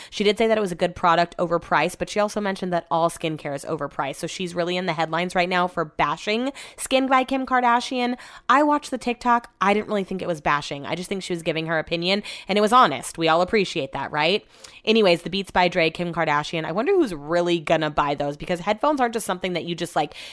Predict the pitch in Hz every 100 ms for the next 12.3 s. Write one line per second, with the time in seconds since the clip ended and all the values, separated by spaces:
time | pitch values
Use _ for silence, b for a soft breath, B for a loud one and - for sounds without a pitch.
0 | B 214 185 147 160 170 180 156 156 143
1 | 151 180 196 190 220 - 254 339 254 190
2 | 160 165 185 202 165 175 151 170 175 143
3 | 127 135 160 160 175 165 165 - 190 160
4 | 151 151 - 113 - 147 135 127 156 -
5 | b b b b - - 320 330 277 -
6 | 233 - 220 202 175 170 170 165 - 156
7 | 156 151 - 151 143 143 - 185 226 269
8 | 320 294 294 294 B B 208 - 247 247
9 | 226 208 220 202 190 196 190 196 - -
10 | 175 175 170 160 190 175 190 - - 175
11 | 175 175 - 165 - 147 139 - 165 151
12 | - 131 87